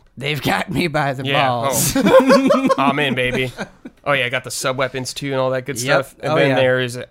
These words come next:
Speaker 2: Alfred, who's the wizard. Got some sweet magic. Gets, hits people with a little staff, which I think is funny, his little
Speaker 1: Yep.
Speaker 2: animation.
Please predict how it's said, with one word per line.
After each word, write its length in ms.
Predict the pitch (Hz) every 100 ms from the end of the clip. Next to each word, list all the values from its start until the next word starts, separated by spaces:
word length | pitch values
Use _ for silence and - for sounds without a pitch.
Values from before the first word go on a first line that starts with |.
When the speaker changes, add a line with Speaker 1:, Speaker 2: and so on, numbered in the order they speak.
| 170
Speaker 2:
Alfred, 380 | 190 185 190
who's 180 | 151 131
the 60 | 123
wizard. 540 | 165 170 175 170 170 - _ _ -
Got 140 | 135
some 120 | 139
sweet 380 | 123 - 180 175
magic. 680 | 139 147 143 151 151 - _ _ _
Gets, 180 | 165 -
hits 220 | - 147 -
people 100 | 185
with 60 |
a 20 | 160
little 140 | 156
staff, 380 | - - 143 147
which 120 | 139
I 80 | 147
think 180 | 147 143
is 100 | 131
funny, 340 | 147 143 143
his 100 | 139
little 200 | 135 131
Speaker 1:
Yep. 100 | 135
Speaker 2:
animation. 480 | 143 139 131 147 147